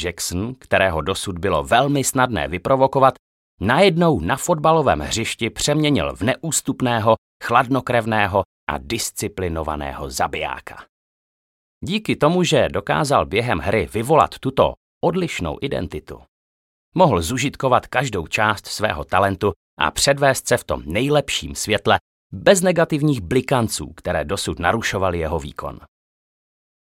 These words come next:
Byl to jeho okamžik přeměny. Něco jako když se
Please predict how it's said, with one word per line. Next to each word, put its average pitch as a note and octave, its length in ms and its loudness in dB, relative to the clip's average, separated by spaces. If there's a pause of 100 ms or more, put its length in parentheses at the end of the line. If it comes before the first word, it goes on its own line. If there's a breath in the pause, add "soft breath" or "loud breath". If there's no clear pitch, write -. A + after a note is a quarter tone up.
(180)
Byl B2+ 200 4
to F#3+ 120 4
jeho E3 240 4
okamžik F#2 520 -2
přeměny. D#2 560 -4 (300)
Něco A3 240 4
jako F3+ 280 6
když C#3+ 220 -4
se - 120 0